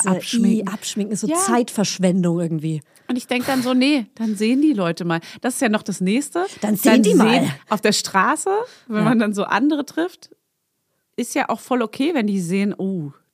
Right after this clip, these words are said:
Speaker 1: die ist ein bisschen fettiger.
Speaker 2: Das denkst du nur?
Speaker 1: <laughs> Die ist
Speaker 2: Das
Speaker 1: ein bisschen
Speaker 2: denk-, das
Speaker 1: fettig.
Speaker 2: denkst du nur? Würde, glaub ich, keiner denken.
Speaker 1: Weiß ich nicht,
Speaker 2: Aber das
Speaker 1: ja.
Speaker 2: kenn ich auch, dass ich denke so, oh, wenn ich heute keinen Concealer benutze, dann sehen ja alle plötzlich, dass ich Augenringe hätte. Weil ich mir denke,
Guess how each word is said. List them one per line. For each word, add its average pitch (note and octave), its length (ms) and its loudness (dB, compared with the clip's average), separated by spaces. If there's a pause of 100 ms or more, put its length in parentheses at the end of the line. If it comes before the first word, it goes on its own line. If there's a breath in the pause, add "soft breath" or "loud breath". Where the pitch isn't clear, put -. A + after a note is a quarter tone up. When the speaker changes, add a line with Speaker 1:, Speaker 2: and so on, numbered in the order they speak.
Speaker 1:
die F3 60 -12
ist E3 120 -16
ein C3+ 60 -10
bisschen C#3+ 200 -14
fettiger. - 560 -10
Speaker 2:
Das F#3 140 2
denkst A3+ 300 6
du D4+ 100 6
nur? F4 240 6 (100)
Speaker 1:
<laughs> - 160 -6
Die A#3+ 60 -2
ist G3 100 -2
Speaker 2:
Das G3+ 120 2
Speaker 1:
ein - 40 0
bisschen A#3+ 140 4
Speaker 2:
denk-, - 100 -6
das G#3+ 120 6
Speaker 1:
fettig. E3+ 140 4
Speaker 2:
denkst C4 160 2
du D4+ 80 4
nur? D#4 140 6 (140)
Würde, G#3 220 2
glaub G3 160 2
ich, F#3 100 -2
keiner A#3 300 2
denken. C4 340 0 (100)
Speaker 1:
Weiß F#3+ 220 -6
ich - 140 -16
nicht, - 60 -2
Speaker 2:
Aber G#3+ 100 4
das A3+ 100 2
Speaker 1:
ja. - 60 -4
Speaker 2:
kenn B3+ 100 6
ich B3+ 160 0
auch, B3+ 140 2
dass A3+ 120 2
ich G3 60 -4
denke G#3+ 160 0
so, G#3 160 -2
oh, F#3 140 0
wenn F3+ 100 0
ich F3 140 -4
heute F#3+ 160 -2
keinen F#3+ 180 -4
Concealer F3+ 320 -2
benutze, F#3+ 240 -4
dann D3+ 120 -4
sehen E3+ 140 -2
ja F3 200 0
alle G3+ 260 0
plötzlich, G#3 400 -4
dass F3 180 -2
ich - 200 -8
Augenringe G3 600 0
hätte. D#3+ 340 -4 (340 loud breath)
Weil F3+ 100 -4
ich - 20 -2
mir D#3+ 120 0
denke, D#3 80 -6